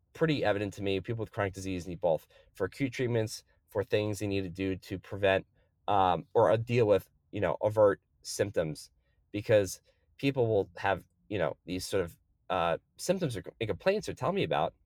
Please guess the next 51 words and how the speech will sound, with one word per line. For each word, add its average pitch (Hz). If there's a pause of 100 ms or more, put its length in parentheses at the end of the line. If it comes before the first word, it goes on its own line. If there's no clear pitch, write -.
(680)
and 110
they're 123
like, 113
"What 139
do 156
I 143
do? 151
What 131
diet 135
do 131
I 117
cha-, 113
or 107
do 110
I, -
um, 87
adopt, 98
or 95
what 101
supplement 120
do 101
I 95
take?" 101
And 98
I 110
say, - (180)
"Honestly, 135
there's 110
nothing 127
that's 113
going 107
to 107 (440)
give 123
you 107
instant 107
relief 101
like 95
a 95
medication 90
will. 58 (220)
So 104
go 104
pursue 113
that 64 (120)
for 101
now. 110 (160)
It's -
totally, 123
it's 117
okay," 147 (560)
right? 117